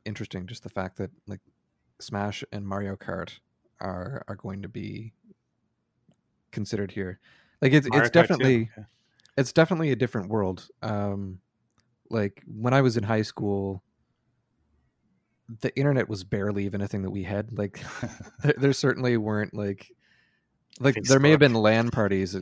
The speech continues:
Speaker 1: going on where there was competitions or something, but
Speaker 2: Mm-hmm.
Speaker 1: it was definitely not as widely spread then as it is now. And to me, it's just, uh, fascinating that it's gotten to the point where it is spreading through the high schools to the point where it's considered a, a, an,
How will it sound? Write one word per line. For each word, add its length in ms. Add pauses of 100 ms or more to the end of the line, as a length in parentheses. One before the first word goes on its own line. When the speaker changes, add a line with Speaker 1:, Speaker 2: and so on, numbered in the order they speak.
(160)
Speaker 1:
going 320
on 280
where 120
there 100
was 100
competitions 640
or 80
something, 400
but 140
Speaker 2:
Mm-hmm. 160 (100)
Speaker 1:
it 40
was 160
definitely 360
not 320
as 360
widely 280
spread 320
then 360
as 100
it 80
is 180
now. 320
And 220 (560)
to 80
me, 160
it's 180
just, 260 (200)
uh, 80 (500)
fascinating 800
that 180
it's 220
gotten 240
to 60
the 100
point 300
where 140
it 80
is 120
spreading 300
through 140
the 60
high 120
schools 360
to 80
the 80
point 260
where 100
it's 100
considered 360
a, 100 (100)
a, 160 (120)
an, 220